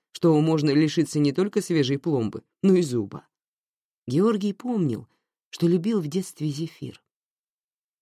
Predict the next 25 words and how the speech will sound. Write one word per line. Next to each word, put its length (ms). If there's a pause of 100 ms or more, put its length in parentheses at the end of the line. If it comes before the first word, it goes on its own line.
Петька 300
всегда 340
над 220
ним 120
смеялся. 680 (580)
Мол, 200
зефир 420
для 180
девчонок. 760 (880)
Петьке 380
все 200
завидовали. 720 (640)
Родители 520
регулярно 640
присылали 560
ему 420 (180)
сладости, 680
консервы, 680
вещи. 500 (920)
Петька 460
же 120
после 340
получения 600
очередной 540
посылки 680